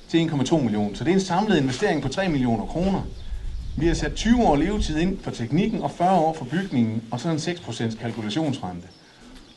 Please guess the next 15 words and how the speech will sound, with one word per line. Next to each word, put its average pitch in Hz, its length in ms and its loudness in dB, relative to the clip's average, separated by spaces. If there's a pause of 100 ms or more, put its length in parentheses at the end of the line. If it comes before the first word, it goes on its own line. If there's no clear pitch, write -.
(400)
Så 190 100 0
kan 240 80 4
man 208 100 4
så 202 60 2
se, - 120 -2
at 156 180 -2
nok 196 200 6 (240)
så 170 180 -4
falder, 175 340 2
øh, 110 520 -2 (120)
sandomkostningen 127 760 0
her 147 240 2 (260)
til 120 320 0 (220)
en 127 120 0
tiendedel. 120 540 2